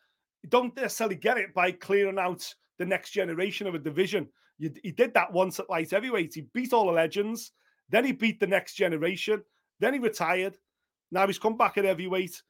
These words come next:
He needs the guy with the most wins on his record, the most defenses, and that's Stipe.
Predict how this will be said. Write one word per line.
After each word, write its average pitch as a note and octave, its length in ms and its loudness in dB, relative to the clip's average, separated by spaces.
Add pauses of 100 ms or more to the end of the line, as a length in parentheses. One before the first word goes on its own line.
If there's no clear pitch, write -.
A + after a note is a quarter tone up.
(380)
He A3+ 180 4
needs A#3 320 2
the A3 100 0
guy F3+ 340 6
with E3 180 -6
the D#3+ 60 -2
most D#3+ 380 2
wins D#3 300 -2
on D#3 120 -2
his D3 120 -8
record, D3 440 -2
the D3 60 -2
most D#3 340 0
defenses, D3 680 -6 (360)
and D#3 120 -6
that's E3 240 -8
Stipe. F#3 460 -8